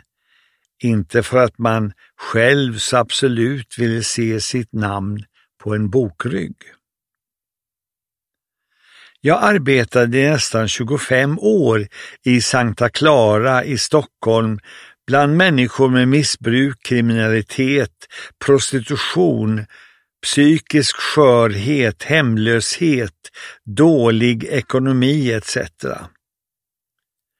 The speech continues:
Det var diakoni i praktisk och andlig handling. Att uppmuntra människor till bön och få bönesvar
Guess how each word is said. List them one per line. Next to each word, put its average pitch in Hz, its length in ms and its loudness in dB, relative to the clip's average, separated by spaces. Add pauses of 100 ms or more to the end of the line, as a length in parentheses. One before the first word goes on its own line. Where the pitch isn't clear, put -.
(200)
Det 110 100 -2
var 123 280 4
diakoni 117 960 0
i 147 120 -10
praktisk - 920 -4
och 113 220 -6
andlig 104 680 -4
handling. 107 720 -10 (2750)
Att 151 240 0
uppmuntra 165 640 2
människor 147 600 2
till 139 300 -2
bön 131 560 2
och 139 200 -2
få - 140 -6
bönesvar 127 1080 0